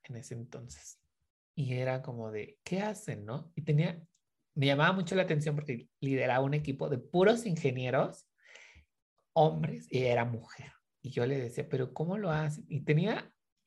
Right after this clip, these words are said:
una capacidad y un talento de liderazgo, de administración, de gestión,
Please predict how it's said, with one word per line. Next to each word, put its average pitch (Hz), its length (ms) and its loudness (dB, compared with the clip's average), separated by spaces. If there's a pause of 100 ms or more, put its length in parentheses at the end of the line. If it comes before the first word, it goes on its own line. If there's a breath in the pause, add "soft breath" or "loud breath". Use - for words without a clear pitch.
(240)
una 202 320 -2
capacidad 139 540 0
y 151 40 0
un 151 120 0
talento 131 500 0
de 117 340 2 (400 loud breath)
liderazgo, 117 1040 2
de 143 100 6
administración, 120 1300 -2 (100)
de 170 220 2
gestión, 139 920 -2